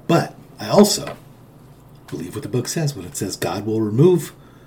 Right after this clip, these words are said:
whatever self-will has blocked you off from him. So I try to keep myself unblocked as best I can so I can enjoy the day.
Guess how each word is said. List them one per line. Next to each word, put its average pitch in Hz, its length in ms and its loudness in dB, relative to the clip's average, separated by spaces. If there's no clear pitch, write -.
whatever 95 260 -12
self-will 104 500 -6
has 101 120 -12
blocked 120 360 -8
you 127 80 -2
off 143 160 -2
from - 120 -8
him. 92 160 -16
So 78 280 -12
I 78 200 -14
try 98 200 -10
to 87 80 -8
keep - 360 -8
myself - 480 -8
unblocked - 520 -8
as 127 120 -6
best - 240 -2
I - 40 -8
can - 260 -14
so - 180 -14
I 73 60 -14
can - 140 -14
enjoy 123 260 2
the 143 100 0
day. 69 200 -12